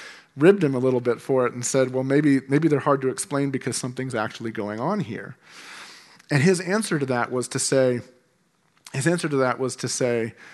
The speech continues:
um, "It brings me back to the idea that we only have this moment, we only have right now, and we should cling to the good moments when they come,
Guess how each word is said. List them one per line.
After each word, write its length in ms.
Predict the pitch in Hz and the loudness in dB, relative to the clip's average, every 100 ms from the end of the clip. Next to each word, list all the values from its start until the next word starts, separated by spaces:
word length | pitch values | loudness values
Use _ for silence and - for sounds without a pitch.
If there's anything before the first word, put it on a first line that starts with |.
| - - 139 | -20 -10 -4
um, 440 | 131 123 123 127 | -2 -2 -4 -6
"It 160 | 151 135 | -2 2
brings 240 | 170 165 | 4 4
me 120 | 151 143 | 2 2
back 300 | 135 127 - | 4 2 0
to 60 | 135 | 0
the 100 | 120 | 2
idea 280 | 120 123 | 2 0
that 120 | 117 104 | 0 -4
we 100 | 120 | -2
only 260 | 151 165 | 2 2
have 240 | 143 131 127 | 2 0 -2
this 160 | 117 | -6
moment, 420 | 113 113 113 113 | -6 -6 -8 -8
we 120 | 120 127 | -6 -2
only 200 | 147 131 | -2 -2
have 220 | 131 123 | -2 -2
right 200 | 120 113 | -4 -4
now, 360 | 117 113 104 - | -6 -6 -8 -10
and 140 | 120 | -12
we 60 | 113 | -10
should 160 | 123 | -10
cling 260 | - 147 143 | -6 -6 -4
to 60 | 127 | -6
the 80 | |
good 200 | 123 123 | -4 -6
moments 340 | 120 113 113 - | -6 -8 -10 -12
when 100 | 120 | -10
they 120 | 101 | -10
come, 400 | - 123 117 | -8 -6 -6